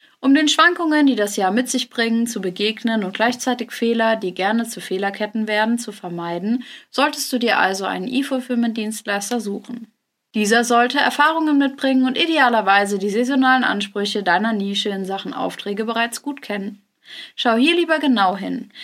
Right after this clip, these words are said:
denn es gibt große Unterschiede in Sachen Kompetenz, Standorte, Kapazitäten, Lagerhaltung und Leistungen. Vor allem auch beim Einsatz digitaler Technologien beziehungsweise Hilfsmittel. Zudem sollte dein Fulfillment-Partner Folgendes bieten:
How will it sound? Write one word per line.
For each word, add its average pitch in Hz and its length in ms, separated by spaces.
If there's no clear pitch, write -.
denn 277 160
es 349 160
gibt 220 240
große 277 340
Unterschiede 247 480
in 226 140
Sachen 196 240
Kompetenz, 214 840
Standorte, 196 920
Kapazitäten, 214 1080
Lagerhaltung 220 840
und 294 180
Leistungen. - 640
Vor - 220
allem 330 240
auch 285 300
beim - 180
Einsatz 262 440
digitaler 262 540
Technologien 202 840
beziehungsweise 202 720
Hilfsmittel. 214 760
Zudem 320 400
sollte 254 320
dein 202 180
Fulfillment-Partner 233 880
Folgendes 196 460
bieten: 202 580